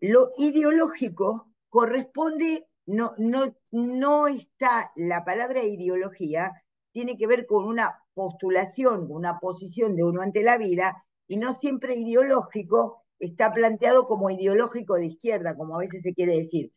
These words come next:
Hay ideologías de derecha, ideologías de izquierda, hay ideologías de diferentes, digamos, es una posición, un conjunto de representaciones, posiciones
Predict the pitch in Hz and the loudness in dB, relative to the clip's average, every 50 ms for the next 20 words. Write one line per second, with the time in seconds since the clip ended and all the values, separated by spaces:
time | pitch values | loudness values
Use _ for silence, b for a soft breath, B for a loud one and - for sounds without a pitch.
0 | _ _ _ _ - 175 185 185 180 185 175 180 180 175 175 190 180 190 185 208 | _ _ _ _ 2 4 6 6 6 6 6 6 2 2 2 0 0 2 2 0
1 | 233 285 311 330 330 320 320 320 - 285 254 226 202 175 175 170 160 170 170 165 | 0 2 0 0 -2 -4 -4 -4 -6 0 0 0 0 0 0 -2 -2 -2 -6 -2
2 | 190 185 185 180 202 220 208 _ 285 277 262 240 214 214 233 220 214 - _ _ | -2 -2 -2 -2 -4 -8 -8 _ 2 2 2 2 2 0 -2 -2 -2 -6 _ _
3 | _ _ _ _ - 190 196 202 202 175 - - 185 185 180 190 190 185 185 180 | _ _ _ _ 2 2 2 2 -2 -8 -10 -10 -8 -4 -2 0 0 0 -2 -2
4 | - 226 226 233 214 190 185 185 - 185 180 202 208 202 208 190 196 196 190 190 | -2 -2 0 0 0 -2 -4 -4 -6 -4 -4 -4 -2 -2 -2 2 2 2 2 2
5 | 190 185 - _ - 226 220 - _ 240 240 233 233 240 240 233 - _ _ _ | -2 -6 -6 _ -6 -6 -6 -8 _ -4 0 2 4 2 2 0 -6 _ _ _
6 | _ _ 233 240 233 247 247 - - 277 240 220 - - 247 277 285 285 269 - | _ _ 2 2 2 0 -10 -4 2 2 2 2 2 0 2 2 2 2 -2 -2
7 | _ 247 233 226 226 202 - _ 311 339 311 262 226 190 175 170 - - - - | _ 0 2 2 -2 -4 -6 _ 0 0 2 0 -2 -2 -4 -2 -2 -2 -2 -2
8 | - _ _ _ _ _ _ 175 185 190 175 190 185 170 170 180 185 180 185 180 | -6 _ _ _ _ _ _ 2 2 2 2 -2 -6 -6 -6 -6 -6 -6 -6 -6
9 | 175 170 165 165 170 170 - 240 254 269 277 269 262 240 208 196 170 170 - _ | -6 -4 -4 -4 -6 -6 -4 4 6 6 6 6 4 2 2 -2 -4 -6 -8 _
10 | - 156 151 - - 147 - - - 262 269 269 240 214 196 185 175 170 175 170 | -8 -8 -8 -10 -16 -18 -14 -6 2 4 6 6 6 4 2 2 0 -2 -4 -6